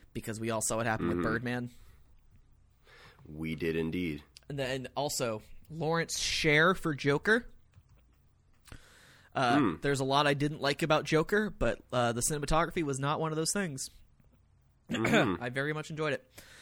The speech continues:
Speaker 1: Uh, Fidon
Speaker 2: That is surprising.
Speaker 1: Papa Michel, uh, for Ford v Ferrari. Uh,
Speaker 2: Mm-hmm.
Speaker 1: hard to explain, just, like, when you see how they shot these race scenes, uh, you, you'll understand.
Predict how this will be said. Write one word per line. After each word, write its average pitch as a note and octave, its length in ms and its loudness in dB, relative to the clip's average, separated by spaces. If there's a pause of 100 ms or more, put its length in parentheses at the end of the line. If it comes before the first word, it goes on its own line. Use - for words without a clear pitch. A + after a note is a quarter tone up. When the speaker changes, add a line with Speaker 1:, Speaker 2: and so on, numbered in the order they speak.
(240)
Speaker 1:
Uh, B2+ 300 4 (400)
Fidon F#3 480 4
Speaker 2:
That A3 60 2
is - 60 -4
surprising. G2 680 -6 (180)
Speaker 1:
Papa E3 380 4
Michel, D#3 580 2 (340)
uh, A#2+ 220 0
for B2+ 220 -6
Ford D3+ 360 -2
v D3+ 140 -2
Ferrari. C#3 600 0 (760)
Uh, A2+ 320 0 (240)
Speaker 2:
Mm-hmm. F#2+ 540 0
Speaker 1:
hard F#3+ 220 2
to F#3+ 80 4
explain, D#3+ 560 -2
just, C#3 140 -2
like, A#2+ 240 0 (300)
when C3+ 120 -6
you D3 120 -4
see E3+ 180 0
how D#3 220 2
they D3 140 2
shot C3+ 360 0
these C3 240 -4
race A#2 240 0
scenes, C#3+ 720 -2
uh, G#2 240 -2
you, A#2 220 -6
you'll C3 180 0
understand. A#2+ 640 -2